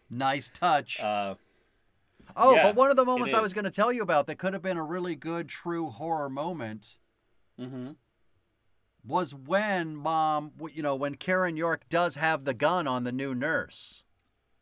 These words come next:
Speaker 2: Mm-hmm.
Speaker 1: And they do what they, what I wanted her to do was just shoot her.
Speaker 2: Yeah.
Speaker 1: 'Cause you see that there's a really good moment, a good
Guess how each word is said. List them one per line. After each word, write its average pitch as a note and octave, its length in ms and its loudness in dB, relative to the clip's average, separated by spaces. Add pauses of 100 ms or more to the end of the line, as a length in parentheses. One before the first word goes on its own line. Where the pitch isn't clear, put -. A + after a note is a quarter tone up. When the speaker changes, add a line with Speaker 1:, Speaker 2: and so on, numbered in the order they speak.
(260)
Speaker 2:
Mm-hmm. C3 280 -10 (280)
Speaker 1:
And D3 160 -6
they D3 120 0
do E3 180 -2
what F3+ 160 0
they, F#3 140 -4
what D3 180 4
I C#3+ 80 6
wanted G3 460 2
her B2+ 100 0
to A#2 140 -4
do A#2+ 280 -4
was C3 280 -4
just D3+ 260 2
shoot D#3+ 280 -2
her. F#2+ 220 -8 (1040)
Speaker 2:
Yeah. A#2 260 0 (280)
Speaker 1:
'Cause F3 180 -2
you F#3 60 -2
see C4 240 -4
that D#3+ 240 2
there's E3+ 180 0
a F3+ 60 -2
really G#3 240 -2
good G3 260 -4
moment, F3 540 -2 (480)
a C3 80 -10
good E3 240 -6